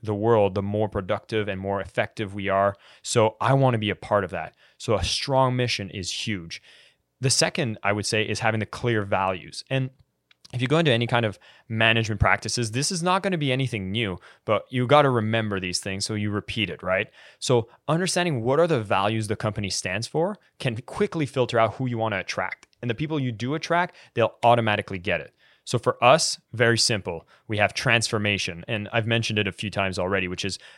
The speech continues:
how do we actually get people to transform? So when transformation is a key value, you start attracting people that are on a path of continuous growth.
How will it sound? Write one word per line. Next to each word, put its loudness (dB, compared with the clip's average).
how 2
do 2
we 0
actually 0
get -2
people -6
to -2
transform? -6
So -2
when -4
transformation 0
is -6
a -4
key -8
value, 0
you -4
start 4
attracting 0
people -2
that 6
are 8
on 6
a -2
path 2
of -8
continuous -4
growth. 0